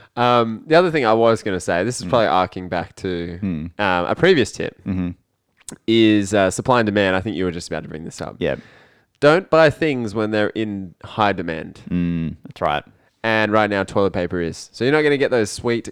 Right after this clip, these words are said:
Speaker 1: yellow ticket discounts
Speaker 2: I doubt it.
Speaker 1: on toilet paper right now.
Speaker 2: That's right.
Speaker 1: So it's not a good time to be stocking up on toilet paper.
Speaker 2: No, they're full price.
Speaker 1: Yeah.
Speaker 2: They're full price.
Speaker 1: Yeah, I pity the fool.
Speaker 2: Mm-hmm.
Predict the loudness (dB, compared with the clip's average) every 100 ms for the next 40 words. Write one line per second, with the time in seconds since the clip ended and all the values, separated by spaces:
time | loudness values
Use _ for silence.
0 | -6 0 2 2 0 -8 -6 -6 -6 -6
1 | -6 -8 -12 -12 -2 0 0 -2 _ _
2 | _ _ -10 -6 -4 -2 -4 -6 -8 -8
3 | -10 -10 -6 -2 -2 -4 _ _ _ -2
4 | -2 2 2 2 0 -2 2 2 2 -2
5 | 0 -2 -2 -6 -4 -6 -4 -4 -4 -8
6 | -10 -12 -10 -4 -2 -4 -2 0 2 0
7 | -2 -18 _ _ -8 -6 -6 -8 -6 -6
8 | 0 0 -2 -10 -20 _ _ _ _ -12
9 | -4 -4 -2 -4 -4 -6 -6 -6 -10 -4
10 | -4 -2 -2